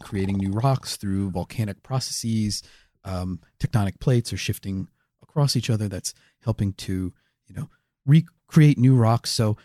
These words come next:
the Earth's surface is relatively young compared to some of the things that are beneath the surface. And when you go to some place like the moon, where there's not active volcanic, um, uh, things happening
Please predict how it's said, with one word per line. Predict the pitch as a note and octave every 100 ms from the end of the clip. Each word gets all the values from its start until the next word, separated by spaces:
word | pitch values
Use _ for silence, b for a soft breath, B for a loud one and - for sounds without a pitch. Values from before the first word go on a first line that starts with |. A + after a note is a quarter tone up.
| b -
the | C#3+
Earth's | A#3+ -
surface | - - C#3 G#3+ - -
is | G2 G#2
relatively | A2 C#3+ C3+ B2 G2+
young | F#2 D3 A3 A2+
compared | - G#2+ A2 G#2
to | - G2 F#2+
some | - F#2
of |
the | F2+
things | G2 F2+
that | -
are | F#2
beneath | G2 B2 -
the |
surface. | - G2+ - B2
And |
when | C#3
you | E3
go |
to | A#3+
some | - G3
place | E3+ D3+
like | -
the | G2+
moon, | B2+ G3+ C#3+ A#2
where | A2
there's | G#2+ G#2+
not | B2+ B2+ b b b b
active | C3 D3 C#3 A2 G#2+ _ _ _
volcanic, | A2 G#2 - D3+ D3 A#2 - _ _ _ _ -
um, | G2+ G2+ G2 A2 _ _ _ -
uh, | G#2 G2
things | - B2 -
happening | F#3 G3 D#3+ G2+